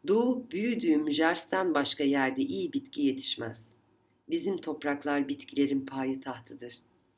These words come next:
Bu bitkilere inancım var. Ama bir gün bu inancımı yitirirsem hastalarımı iyi edeceğimi sanmıyorum. Görünüşte bitkiler yine aynı olacak tabii ama kendime inancım kalmazsa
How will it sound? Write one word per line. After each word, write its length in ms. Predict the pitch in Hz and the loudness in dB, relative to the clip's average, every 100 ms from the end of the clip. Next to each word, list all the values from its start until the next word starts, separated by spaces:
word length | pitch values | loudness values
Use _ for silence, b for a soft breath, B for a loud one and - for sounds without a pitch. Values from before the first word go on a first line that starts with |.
| - - - | -20 -6 -4
Bu 120 | 170 | -2
bitkilere 500 | 165 - 156 156 147 | -4 -2 0 2 2
inancım 560 | 143 143 139 135 131 | 0 2 2 0 -2
var. 280 | 113 110 - _ _ B B _ | -6 -8 -14 _ _ B B _
Ama 300 | 151 190 170 | -2 0 0
bir 160 | 160 220 | -2 -2
gün 380 | 190 123 117 - | 0 0 -2 -4
bu 100 | 156 | -2
inancımı 540 | 156 143 131 123 117 | -2 0 -2 -4 -8
yitirirsem 760 | 104 110 - 185 196 - 107 110 _ _ _ _ - | -10 -10 -6 -4 -4 -4 -6 -10 _ _ _ _ -4
hastalarımı 580 | 156 156 170 160 156 165 | 0 0 0 -2 -2 -2
iyi 320 | - 143 - | -2 -2 -2
edeceğimi 480 | 135 135 143 127 127 | -4 -4 -2 -2 -2
sanmıyorum. 640 | - 120 107 67 69 - _ _ _ _ - B B B - | -2 -4 -6 -8 -10 -14 _ _ _ _ -20 B B B 2
Görünüşte 500 | 202 233 - 233 - | 4 4 0 -2 -4
bitkiler 400 | - - 202 202 | -4 2 4 4
yine 240 | 196 196 | 2 0
aynı 380 | - 180 156 120 | 0 0 2 0
olacak 400 | - - 107 - | -2 -6 -10 -8
tabii 260 | 127 - | -4 -4
ama 300 | - 196 107 - _ _ _ _ _ _ _ | -2 -4 -6 -10 _ _ _ _ _ _ _
kendime 380 | - 165 170 180 | -6 -4 -2 -2
inancım 520 | - 160 151 156 - | 0 0 0 -2 -4
kalmazsa 760 | 160 143 143 180 - - 101 | -4 -2 -2 -2 -4 -4 -6